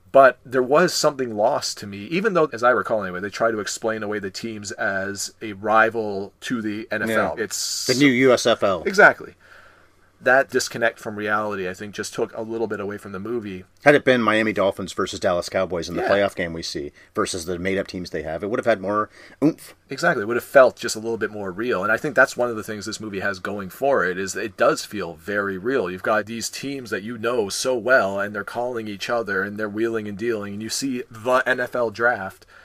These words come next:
Speaker 1: and all of those N F L personalities that pop up throughout the course of the movie, too, not just the old players. They've got some of the current N F L stars, or at least at that time, current N F L stars. They even reference Andrew Luck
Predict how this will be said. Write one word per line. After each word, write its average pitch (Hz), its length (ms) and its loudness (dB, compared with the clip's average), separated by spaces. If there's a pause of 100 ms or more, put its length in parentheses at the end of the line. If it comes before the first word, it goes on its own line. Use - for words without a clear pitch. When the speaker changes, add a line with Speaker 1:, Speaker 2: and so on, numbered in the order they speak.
(140)
Speaker 1:
and 160 220 2
all 156 160 6
of 147 80 2
those 135 240 0
N 131 100 0
F 127 120 -2
L 127 140 -4
personalities 107 760 -6
that 92 260 -4
pop 107 280 -4
up 101 100 -4
throughout 101 220 -8
the - 80 -16
course 95 240 -8
of 101 40 -12
the 90 60 -10
movie, 107 320 -8
too, 110 220 -8
not 120 180 0
just 113 180 -6
the 98 120 -6
old 113 180 -4
players. - 400 -14 (420)
They've 104 80 -8
got 107 180 2
some 113 160 -2
of 98 60 -10
the 95 80 -6
current 107 420 -4
N 110 100 -2
F 95 120 -8
L 95 100 -6
stars, 92 560 -4
or 113 200 -4
at 95 60 -4
least 101 220 -8 (420)
at - 140 -4
that 107 220 6
time, 90 260 -10
current 92 260 -10
N 90 80 -10
F 87 100 -12
L 92 80 -8
stars. 92 240 -6
They 156 60 2
even 160 160 0
reference 139 440 6
Andrew 117 340 -6
Luck 110 460 0